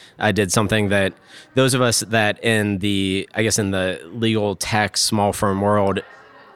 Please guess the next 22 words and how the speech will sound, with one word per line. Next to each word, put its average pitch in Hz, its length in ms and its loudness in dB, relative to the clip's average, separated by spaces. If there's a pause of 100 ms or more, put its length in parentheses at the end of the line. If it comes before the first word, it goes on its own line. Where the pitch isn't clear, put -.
(480)
know, 110 680 0 (280)
but 110 300 2
a 110 60 2
lot 113 240 2
of 135 80 -2
the 101 160 -2
rest 107 240 -2
of 98 40 -2
the 101 60 0
industry 95 340 -2
isn't 92 200 -4
aware 104 400 0
that, 90 200 -6
like, 127 220 -10
small 120 420 0
firm 127 340 0
attorneys 113 440 -2
struggle 117 540 0
with 113 160 -2
running 98 400 -2
their 104 120 0
business. 90 480 -4